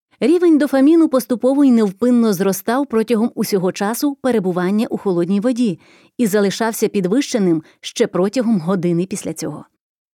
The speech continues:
Рівень норепінефрину швидко зріс протягом перших тридцяти хвилин. Залишався незмінним упродовж останніх тридцяти хвилин, після чого протягом години знизився на третину,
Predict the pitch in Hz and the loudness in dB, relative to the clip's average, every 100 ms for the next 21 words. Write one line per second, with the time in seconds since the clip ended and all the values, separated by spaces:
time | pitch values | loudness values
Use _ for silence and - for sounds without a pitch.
0 | _ - 214 339 349 339 311 - 269 302 | _ -4 0 2 4 2 2 0 2 4
1 | 285 277 262 254 302 349 214 160 - 240 | 2 2 0 0 0 2 2 -2 -4 -2
2 | 311 330 320 220 220 262 - 226 240 220 | -2 0 -2 0 0 -2 -2 0 0 0
3 | 208 190 208 - 311 - 262 254 226 165 | 0 -2 -4 -4 -6 -4 -6 -4 -4 -6
4 | - 226 180 - _ _ _ _ _ _ | -4 -4 -4 -6 _ _ _ _ _ _
5 | 190 226 220 247 233 - 214 208 202 208 | -2 0 0 0 -4 -2 0 0 0 2
6 | 226 269 294 - 226 196 190 202 196 - | 2 4 2 0 -4 -2 0 0 -2 -6
7 | 190 - 180 185 220 - 240 269 269 233 | -6 -6 -4 -2 -4 -4 -4 -4 -4 -6
8 | - 180 117 98 _ _ _ _ - - | -6 -8 -8 -12 _ _ _ _ -18 -6
9 | 262 294 269 370 370 - 285 285 233 220 | -4 -2 0 2 0 0 -2 0 2 2
10 | 214 196 285 320 - 202 220 208 190 220 | 0 2 2 2 0 0 2 2 0 -2
11 | - 254 254 294 294 160 - | -2 -2 -2 -6 -4 -4 -4